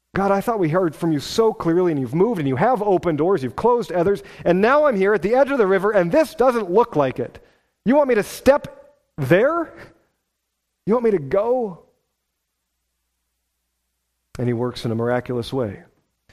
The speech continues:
And then I think of the picture of Jonathan in, a little bit later in Israel's story in First Samuel fourteen, where Jonathan says to his young man who's with him,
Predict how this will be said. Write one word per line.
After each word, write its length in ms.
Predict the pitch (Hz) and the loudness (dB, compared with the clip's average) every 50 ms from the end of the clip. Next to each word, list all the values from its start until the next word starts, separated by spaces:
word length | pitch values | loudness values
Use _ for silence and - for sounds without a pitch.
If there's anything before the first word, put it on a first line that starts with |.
| _ _ _ _ _ _ _ _ _ _ _ _ - | _ _ _ _ _ _ _ _ _ _ _ _ -2
And 120 | 143 151 | 0 0
then 60 | 156 | 2
I 40 | 147 | 0
think 200 | 143 185 165 143 | 0 -2 -2 -2
of 100 | 147 131 | -2 -2
the 40 | 135 | -2
picture 340 | - 170 175 - - 147 135 | -2 -4 -2 -2 -2 -2 -2
of 100 | 120 113 | -2 -2
Jonathan 560 | 113 135 139 147 156 151 139 - 131 123 120 | -2 0 0 2 0 -2 -2 -4 -4 -4 -4
in, 300 | 120 117 117 117 117 117 _ _ _ - - _ _ _ _ _ _ _ _ - | -4 -6 -6 -10 -14 -20 _ _ _ -20 -20 _ _ _ _ _ _ _ _ -10
a 40 | 123 | -6
little 160 | 123 120 117 | -4 -4 -2
bit 80 | 131 | -2
later 360 | 135 131 139 151 147 139 135 127 | 0 2 2 2 0 0 -2 -4
in 60 | 123 | -4
Israel's 360 | 131 123 120 131 127 120 - | -4 -4 -2 -2 -2 -4 -4
story 420 | - - 147 139 139 135 131 127 | -4 -2 -2 0 0 0 -2 -2
in 80 | 120 117 | -4 -6
First 260 | - 151 147 131 - | -4 -4 -4 -4 -2
Samuel 380 | - 151 143 147 147 143 135 123 | -2 0 0 0 0 0 -2 -4
fourteen, 600 | - - 156 143 151 147 - 151 151 147 143 135 | -2 -2 -2 -2 -2 -2 -4 -2 -2 0 0 -2
where 100 | 127 127 | -2 -4
Jonathan 480 | 117 131 139 147 156 160 139 156 143 127 | -2 0 0 0 0 0 -2 -2 -4 -2
says 260 | - 147 143 143 131 | 0 0 0 -2 -2
to 100 | - 143 | -2 -2
his 180 | 139 135 123 120 | -2 -2 0 0
young 200 | 143 147 147 143 | 0 0 0 0
man 400 | 139 143 147 147 139 127 123 117 - _ _ _ _ _ _ | 0 0 0 0 -2 -2 -6 -10 -14 _ _ _ _ _ _
who's 180 | - 143 123 120 | -4 -2 -2 0
with 200 | 139 165 156 - | 0 0 0 0
him, 260 | 151 139 127 120 107 | 0 -2 -2 -4 -6